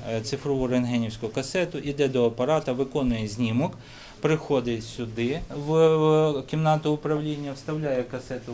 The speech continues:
в щитувач інформації, е, щитувач щитує інформацію, передає на робоче місце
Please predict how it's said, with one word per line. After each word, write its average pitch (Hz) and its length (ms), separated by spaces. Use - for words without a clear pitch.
в 117 80
щитувач 165 560
інформації, 160 760
е, 131 100
щитувач 139 440
щитує 135 420
інформацію, 165 720
передає 151 500
на 139 140
робоче 135 440
місце 131 440